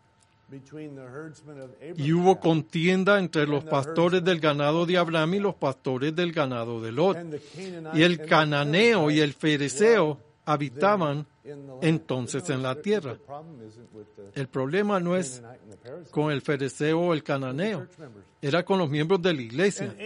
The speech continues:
Speaker 1: Abram said unto
Speaker 2: Entonces
Speaker 1: Lot,
Speaker 2: Abraham le dijo a Lot,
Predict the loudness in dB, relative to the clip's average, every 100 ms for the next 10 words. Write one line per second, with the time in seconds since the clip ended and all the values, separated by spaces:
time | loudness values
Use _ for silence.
0 | -12 -10 -12 -12 -8 -8 -4 0 2 4
1 | 6 6 6 6 6 4 4 2 2 2
2 | 4 4 4 2